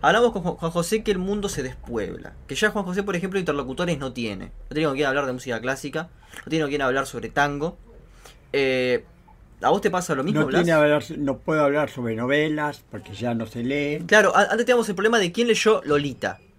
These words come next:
Speaker 1: por ejemplo. Y no sabíamos quién, quién la había leído, porque queríamos ver cómo,
Speaker 2: Claro,
Speaker 1: cómo
Speaker 2: vimos,
Speaker 1: terminaba.
Speaker 2: vimos la, eh, en televisión dieron dos versiones de Lolita, la inglesa y la norteamericana.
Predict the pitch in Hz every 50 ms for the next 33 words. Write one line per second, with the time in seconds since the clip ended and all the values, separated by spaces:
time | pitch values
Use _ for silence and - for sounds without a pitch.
0 | _ _ - - 101 110 - - 113 107 98 101 95 95 - _ _ _ _ _
1 | _ _ _ _ _ _ _ _ _ _ _ _ - - _ _ _ _ 147 147
2 | 151 - - 147 156 165 - 180 180 185 175 170 - 185 185 180 170 - _ -
3 | - 165 170 170 160 156 160 156 147 156 160 139 110 101 98 104 - _ - -
4 | - - - - 127 127 127 135 147 160 160 147 151 165 170 170 - - 175 175
5 | 170 165 160 151 143 135 117 - - _ - 214 202 175 160 - 160 180 - 190
6 | 190 160 139 135 135 160 202 208 202 208 190 170 160 170 - - 151 147 131 127
7 | - - - - - - - 147 143 131 120 113 135 147 143 143 143 147 135 -
8 | - 202 202 208 190 160 170 175 175 156 160 156 131 - - - - - - -
9 | _ - 151 135 143 214 220 214 - 147 190 185 151 127 - - 190 196 190 190
10 | 185 160 131 147 151 147 151 156 147 143 127 104 - - 127 123 120 120 123 123
11 | 139 160 190 202 190 190 185 175 160 151 143 143 139 139 135 123 - 139 131 127
12 | 123 120 113 107 - 110 110 110 117 117